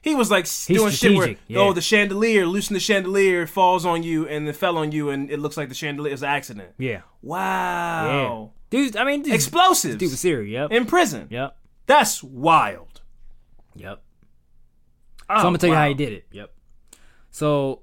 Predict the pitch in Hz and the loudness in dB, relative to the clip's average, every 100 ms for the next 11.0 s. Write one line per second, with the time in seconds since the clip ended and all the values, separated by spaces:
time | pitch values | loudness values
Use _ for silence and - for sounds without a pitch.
0 | _ 156 156 135 139 170 175 170 160 160 | _ 0 0 0 -2 2 2 0 -6 -2
1 | 156 139 - 151 156 147 - - 123 101 | -2 -2 -6 -4 -4 -4 -14 -12 -12 -12
2 | 90 87 _ - 135 - 185 233 202 147 | -16 -20 _ -12 -10 -2 4 4 4 -2
3 | - 117 101 - - - 208 170 156 127 | -4 -12 -12 -16 -12 0 2 2 0 -2
4 | 104 - - - - - - - - - | -8 -12 -20 -20 -20 -20 -18 -20 -20 -20
5 | - - - - 165 190 156 156 143 185 | -20 -14 -10 -4 0 0 0 -4 -4 -6
6 | - 202 240 240 208 220 220 202 220 220 | -6 -2 0 0 2 2 2 0 0 0
7 | 196 196 202 214 202 196 180 165 139 139 | -4 -4 -6 -6 -6 -4 -4 -4 -6 -8
8 | 131 135 123 113 113 - 214 240 170 165 | -8 -8 -8 -10 -14 -6 -2 -2 -2 -6
9 | 135 - 135 123 131 113 107 104 - _ | -10 -10 -14 -10 -8 -8 -10 -12 -16 _
10 | _ _ - _ _ 165 156 135 120 | _ _ -20 _ _ -4 -2 -2 -8